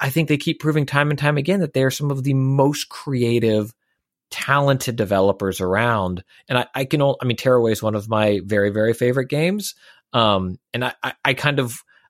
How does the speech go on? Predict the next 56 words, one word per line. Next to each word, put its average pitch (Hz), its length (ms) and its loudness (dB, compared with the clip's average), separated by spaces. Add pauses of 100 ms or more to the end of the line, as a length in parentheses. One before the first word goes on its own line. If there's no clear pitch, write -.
I 123 60 2
get 131 280 0 (140)
greedy 135 420 2
if 110 100 2
I 113 60 4
want 117 220 2
to 127 100 -6
see 123 240 0
them 110 220 -2
make 107 220 0
a 110 40 -6
game 110 340 -2
without 104 440 0
also 107 320 -2
making 127 320 -2
all 123 120 2
of 117 80 -2
these 117 200 -2
<laughs> - 0 -
systems 170 640 -2
that, 135 240 2 (360)
that - 140 -4
underpin 156 460 0
it. 202 220 2 (220)
'Cause 151 160 -4
I, - 280 -6
I'm 160 120 0
blown 175 280 4
away 196 220 4
by 170 120 4
the 139 100 4
levels 143 300 2
that - 80 -10
they've 151 240 2
made 180 260 2
and 123 100 0
the - 40 -2
creativity 160 600 0
they 107 160 0
show 101 240 0
within 98 280 0
it. 101 180 -2 (440)
And 135 100 0
then 151 220 2
when 147 100 2
I 139 80 4
think 156 240 -2
I 135 220 0 (160)
can't 147 320 -2 (180)
accept 135 460 -4 (100)
what 131 180 0
Dreams 135 360 -2
can 127 180 -4
be 131 200 0
or 123 80 2
is, 147 420 2